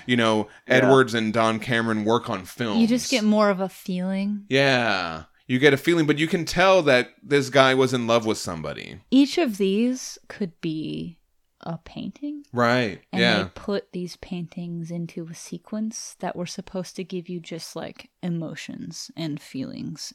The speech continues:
Speaker 3: And it's supposed to, like, but it tells a story when it's put sequentially.
Speaker 1: Right.
Speaker 3: It's just an interesting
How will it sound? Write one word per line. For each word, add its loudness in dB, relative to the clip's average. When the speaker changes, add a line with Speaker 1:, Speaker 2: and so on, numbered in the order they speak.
Speaker 3:
And -8
it's -12
supposed -12
to, -12
like, -6
but -6
it -12
tells -10
a -10
story -8
when -8
it's -14
put -12
sequentially. -8
Speaker 1:
Right. 0
Speaker 3:
It's -6
just 2
an 4
interesting 2